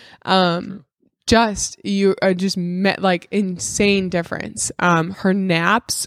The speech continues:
Speaker 1: were, which were, like, twenty, you know, pushing a little bit past twenty minutes. Like, I'd have to extend it to get to, like, forty-five. Um,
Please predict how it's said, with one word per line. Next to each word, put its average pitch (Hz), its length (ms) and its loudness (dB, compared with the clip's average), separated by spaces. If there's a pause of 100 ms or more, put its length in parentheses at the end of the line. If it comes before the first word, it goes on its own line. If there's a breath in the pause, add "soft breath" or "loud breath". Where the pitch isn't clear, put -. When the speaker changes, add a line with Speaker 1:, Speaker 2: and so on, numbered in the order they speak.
Speaker 1:
were, 185 280 -4
which 180 180 -6
were, 185 200 2
like, 165 220 -4
twenty, 190 680 0
you 170 120 2
know, 165 360 0 (640)
pushing 226 600 0
a 190 100 -2
little 190 300 0
bit 202 180 0
past 202 380 0
twenty 202 240 0
minutes. 196 420 -2
Like, 165 220 -4 (100)
I'd 180 280 0
have 190 180 -4
to 190 100 -4
extend 190 580 0
it 208 160 0
to 202 100 -6
get 190 180 -4
to, - 100 -6
like, 180 160 -2
forty-five. 180 800 2 (540 loud breath)
Um, 170 560 0